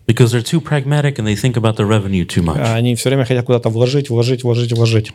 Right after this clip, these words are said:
Speaker 1: They want to invest too much into certain things.
Speaker 2: Прибыль, прибыль, прибыль.
Speaker 1: So they can get profit, profit, and profit.
Speaker 2: Но есть место для, э, щедрости и милости.
Speaker 1: But there is sp-, uh, a time and place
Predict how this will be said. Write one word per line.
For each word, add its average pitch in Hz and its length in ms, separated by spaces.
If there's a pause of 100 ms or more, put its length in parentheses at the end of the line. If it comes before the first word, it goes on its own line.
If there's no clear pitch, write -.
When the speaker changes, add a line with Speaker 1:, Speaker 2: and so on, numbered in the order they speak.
Speaker 1:
They 120 100
want 139 180
to 139 140
invest 131 320 (220)
too 131 160
much 117 240
into 110 340
certain 101 360
things. 85 360
Speaker 2:
Прибыль, 131 320
прибыль, 127 340
прибыль. 120 320 (240)
Speaker 1:
So 117 120
they 120 80
can 123 100
get 117 200
profit, 127 400
profit, 107 380
and 95 100
profit. 92 340 (260)
Speaker 2:
Но 139 220
есть 156 320
место 156 380
для, 120 520
э, 123 140
щедрости 131 680
и 110 80
милости. 113 520 (180)
Speaker 1:
But 113 100
there 123 160
is 120 240 (140)
sp-, - 340
uh, 110 220 (340)
a 110 100
time 143 240
and 120 160
place 127 340